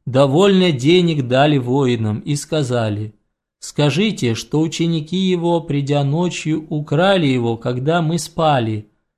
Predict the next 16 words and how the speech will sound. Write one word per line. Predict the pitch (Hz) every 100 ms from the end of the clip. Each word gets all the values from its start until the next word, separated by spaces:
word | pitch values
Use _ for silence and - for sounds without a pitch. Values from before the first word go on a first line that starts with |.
| _ _ -
И |
если | 139 156 165 - 151
слух | 151 - 170 170 -
об | 131 127
этом | 151 147 123 117
дойдёт | 131 139 135 151 123
до | 123
правителя, | 127 127 127 190 185 160 156 147 139
мы | 147 208 -
убедим | 180 160 170 139 196 214
его | 165 143 120 120 117 - _
и | 135
вас | 120 165 196 - - -
от | 139 139
неприятностей | 135 139 120 113 156 160 143 135 - - 139 -
избавим». | 143 120 120 120 113 113 110